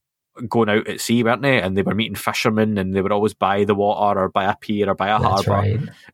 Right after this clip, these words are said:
Speaker 1: And
Speaker 2: Like
Speaker 1: they were almost
Speaker 2: Guadalupe.
Speaker 1: constantly, yeah, almost pointing constantly at the water, going,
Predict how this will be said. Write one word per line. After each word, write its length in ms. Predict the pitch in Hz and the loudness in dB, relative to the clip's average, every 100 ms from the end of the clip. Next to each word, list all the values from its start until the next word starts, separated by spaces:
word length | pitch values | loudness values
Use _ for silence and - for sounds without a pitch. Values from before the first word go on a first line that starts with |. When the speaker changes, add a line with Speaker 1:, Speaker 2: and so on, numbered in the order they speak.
| - | -4
Speaker 1:
And 140 | 104 | 0
Speaker 2:
Like 300 | 101 98 101 | 2 0 0
Speaker 1:
they 60 | 113 | 0
were 120 | - | 0
almost 260 | 117 117 101 | 2 2 2
Speaker 2:
Guadalupe. 80 | 101 | 2
Speaker 1:
constantly, 480 | 117 143 156 101 - - _ _ - | 2 2 0 -2 -4 -16 _ _ -2
yeah, 240 | 117 143 | 0 0
almost 340 | 131 117 127 - | 0 0 -2 0
pointing 400 | 110 117 135 123 | 0 2 0 0
constantly 440 | - 113 117 - | 0 0 -2 -2
at 140 | 98 95 | -2 0
the 80 | |
water, 320 | 92 101 104 127 | 2 2 2 2
going, 380 | 107 101 92 | 2 0 -2